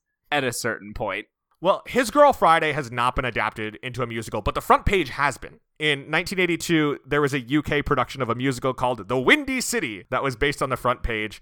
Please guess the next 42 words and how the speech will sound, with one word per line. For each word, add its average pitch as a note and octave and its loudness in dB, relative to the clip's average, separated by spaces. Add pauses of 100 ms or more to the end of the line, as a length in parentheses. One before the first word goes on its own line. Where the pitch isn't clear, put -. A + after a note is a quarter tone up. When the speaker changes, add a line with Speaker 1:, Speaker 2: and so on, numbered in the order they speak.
Speaker 2:
and C#3 0
ran A#3+ 4
for G#3 -2
two F#3 0
hundred D#3+ -2
fifty D3+ -4
performances, C3+ -2 (520)
but D3+ 4
was D3+ 2
not F3+ 4
terribly C#3 0
well A2+ 0
reviewed. F#2+ -8 (460)
Basically, E3+ 4
people F3+ 2
thought D#3 4
they D#3+ -2
made C3 -2
the C3+ -2
story B2+ -2
too B2+ -4
sappy. G#2 -6 (340)
Speaker 1:
I F#3+ 6
think A3+ -2
that E3+ 2
if - -6
you D3+ -10
don't E3 -2
have C#3 -2
all C3+ 0
of C3 -10
the C3+ -4
weirdness A#2+ -10
in D3+ -8
the C#3 -4
background, C3+ 0
it A#2+ -10
will G#2 -6
not D#2+ -14
work. - -14 (220)
Speaker 2:
I B2+ 4
agree. G2+ -6